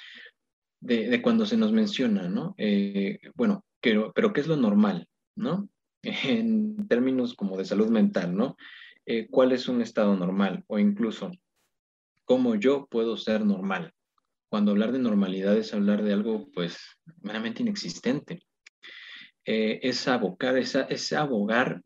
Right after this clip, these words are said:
por un modelo que no existe, que no está presente, que es inalcanzable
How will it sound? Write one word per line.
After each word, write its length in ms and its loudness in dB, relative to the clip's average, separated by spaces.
por 200 2
un 380 4
modelo 720 2
que 680 0
no 160 4
existe, 560 -4
que 100 -2
no 80 6
está 220 -2
presente, 540 -2
que 80 -6
es 100 -6
inalcanzable 800 -2